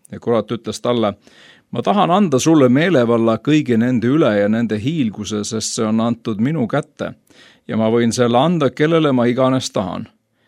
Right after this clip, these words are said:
Kui sa nüüd kummardad minu ette, siis on kõik sinu päralt.“ Ja Jeesus vastas talle, „Kirjutatud on, kummarda Issandat, oma Jumalat, ja teeni ainult teda.“ Siis, äh,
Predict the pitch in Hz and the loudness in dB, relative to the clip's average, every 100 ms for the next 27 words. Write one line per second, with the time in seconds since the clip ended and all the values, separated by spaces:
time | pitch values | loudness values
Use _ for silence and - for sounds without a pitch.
0 | _ _ _ 120 110 113 110 - 180 160 | _ _ _ -4 -2 -2 -4 0 2 2
1 | 113 120 120 123 120 117 - 113 101 180 | 0 0 0 0 0 -2 -4 -4 -4 -10
2 | - 123 117 113 107 135 139 - 120 117 | -8 -6 -4 -4 -4 -6 -6 -8 -6 -6
3 | 110 104 104 - - _ _ _ _ _ | -6 -8 -10 -14 -20 _ _ _ _ _
4 | _ _ _ _ 107 107 113 104 101 127 | _ _ _ _ -10 -4 -4 -4 -2 -2
5 | 135 120 - 131 127 107 - 143 170 156 | -2 -8 -6 -2 -2 -4 -8 0 2 2
6 | - 120 - 117 127 147 104 110 _ _ | -2 -6 -4 -4 -2 -2 -4 -8 _ _
7 | 127 143 131 110 131 151 113 101 - - | -2 0 0 0 -2 -2 -4 -6 -10 -10
8 | 104 101 113 156 143 123 - 98 123 131 | -8 -4 -4 -4 -4 -6 -8 -10 -6 -4
9 | 135 117 135 131 107 - 104 98 - _ | -2 -2 -2 -4 -6 -8 -8 -8 -14 _
10 | _ _ _ _ _ _ - 110 101 - | _ _ _ _ _ _ -14 -10 -8 -6
11 | 113 110 | -4 -4